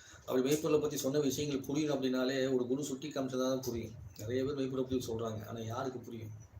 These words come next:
பா-, பேசும்போது ஆனா இனிமையா இருக்கும். அவங்க எப்படி யார் புரிந்தவங்களுக்கு புரியல, யார் கேட்டாலும் இனிமையா இருக்கும். ஆனா மெய்ப்பொருள் சொன்ன விஷயத்தை சுட்டி காமிச்சதுக்கு அப்புறம் போனா அப்படி ஆனந்தமா புரியும். அப்படி அவர்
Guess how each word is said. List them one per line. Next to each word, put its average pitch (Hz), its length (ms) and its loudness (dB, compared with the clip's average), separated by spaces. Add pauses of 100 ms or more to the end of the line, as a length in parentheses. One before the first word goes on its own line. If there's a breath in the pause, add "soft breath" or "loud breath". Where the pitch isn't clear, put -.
(640 loud breath)
பா-, 127 280 -2
பேசும்போது 156 420 6
ஆனா 139 140 2 (100)
இனிமையா 143 360 4
இருக்கும். 117 200 -2
அவங்க 113 160 -2
எப்படி 135 200 -4
யார் 120 300 -2
புரிந்தவங்களுக்கு 151 440 2
புரியல, 139 220 0
யார் 131 240 2
கேட்டாலும் 139 300 -4
இனிமையா 127 220 0
இருக்கும். 110 200 -6
ஆனா 113 100 -6
மெய்ப்பொருள் 131 340 -4
சொன்ன 131 200 -2
விஷயத்தை 123 360 -2
சுட்டி 135 260 -6
காமிச்சதுக்கு 131 400 -4
அப்புறம் 131 200 -2
போனா 131 160 0 (600 loud breath)
அப்படி 117 280 0
ஆனந்தமா 127 380 0
புரியும். 104 260 -6
அப்படி 120 200 0
அவர் 123 180 2